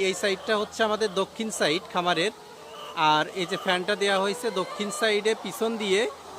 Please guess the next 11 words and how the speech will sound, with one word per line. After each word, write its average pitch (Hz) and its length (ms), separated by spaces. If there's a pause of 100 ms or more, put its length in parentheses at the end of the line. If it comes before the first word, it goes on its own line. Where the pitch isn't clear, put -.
(160)
অর্থাৎ 220 280 (220)
এই 214 140
যে 208 80 (180)
ওই 226 100 (100)
সাইডটা 214 400
দেখা 208 240
যাচ্ছে 208 260 (160)
ওইটা 190 280
হচ্ছে 208 220 (100)
আমাদের 220 220 (120)
উত্তর 226 260